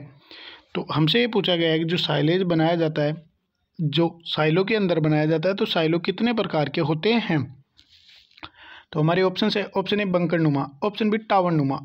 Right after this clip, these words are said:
ऑप्शन सी है खाईनुमा, ऑप्शन डी उपरोक्त सभी। क्वेश्चन नंबर फ़ोर में सही आंसर है ऑप्शन डी उपरोक्त सभी। जो साइलेज बनाने वाले साइलो हैं, स्थान हैं, वह तीन प्रकार के होते हैं। पहला है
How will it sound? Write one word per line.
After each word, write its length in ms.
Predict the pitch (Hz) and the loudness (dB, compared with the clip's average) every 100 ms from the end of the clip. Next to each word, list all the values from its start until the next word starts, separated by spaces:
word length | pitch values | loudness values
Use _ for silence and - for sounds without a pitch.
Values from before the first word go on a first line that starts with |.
| - | -6
ऑप्शन 260 | 196 240 | -4 -2
सी 120 | 214 233 | 0 0
है 80 | 240 | -2
खाईनुमा, 480 | - 180 170 156 147 - | -2 0 2 0 -2 -4
ऑप्शन 280 | 202 - 220 | -6 -2 0
डी 80 | 208 | 0
उपरोक्त 340 | 190 220 220 | 0 -4 -2
सभी। 240 | - 147 131 - - - - - - - - - | -2 -2 -4 -8 -20 -18 -18 -20 -20 -20 -14 -2
क्वेश्चन 260 | 214 208 175 | 0 2 2
नंबर 260 | 139 127 - | 2 0 -6
फ़ोर 280 | - 185 190 | -2 2 4
में 140 | 170 160 - | 2 -2 -8
सही 300 | - - 185 220 | -12 -4 0 2
आंसर 360 | 185 160 165 | 0 0 -2
है 260 | 160 160 - _ _ _ _ _ _ _ _ _ 202 | -2 -6 -16 _ _ _ _ _ _ _ _ _ -2
ऑप्शन 380 | 175 180 180 175 - - - | -2 0 -2 -4 -12 -20 -6
डी 200 | 170 180 180 180 | 0 0 -2 -6
उपरोक्त 320 | 160 202 202 | -2 0 0
सभी। 220 | - 151 135 - | 0 -2 -4 -6
जो 140 | 147 151 | -4 -2
साइलेज 420 | - 147 190 233 | -2 0 0 0
बनाने 340 | 220 190 165 | 0 0 2
वाले 220 | 160 151 147 | 2 2 0
साइलो 400 | 160 143 165 165 | -2 0 2 2
हैं, 280 | 156 160 | 0 -2
स्थान 320 | 180 - 160 160 | -4 0 0 2
हैं, 200 | 160 160 - - - - | -2 -8 -18 -18 -14 -2
वह 160 | 170 165 175 | 0 0 -2
तीन 180 | 214 220 | 0 0
प्रकार 360 | 202 165 151 135 | 0 0 0 0
के 100 | 151 | -2
होते 200 | 147 143 | -2 -2
हैं। 80 | 135 | -2
पहला 260 | 156 165 | -2 0
है 100 | 208 | 2